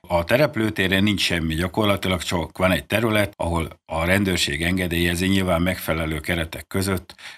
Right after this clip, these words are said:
hogy ott lehet koronglövészetet folytatni. Így indultunk. A lavinát az indította el, hogy ha már kimentünk,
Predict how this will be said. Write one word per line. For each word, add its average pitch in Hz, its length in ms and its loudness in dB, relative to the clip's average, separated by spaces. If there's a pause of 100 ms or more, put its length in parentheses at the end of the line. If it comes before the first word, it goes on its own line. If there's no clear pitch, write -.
(100)
hogy 82 160 -6
ott 82 160 -4
lehet 82 280 -2
koronglövészetet 80 840 -4
folytatni. 85 720 -4
Így 151 240 4
indultunk. 87 640 2 (240)
A 92 100 0
lavinát 113 460 4
az 98 100 -4
indította 92 580 -2
el, 104 140 6
hogy 104 240 0
ha - 160 0
már 95 220 4
kimentünk, 98 920 0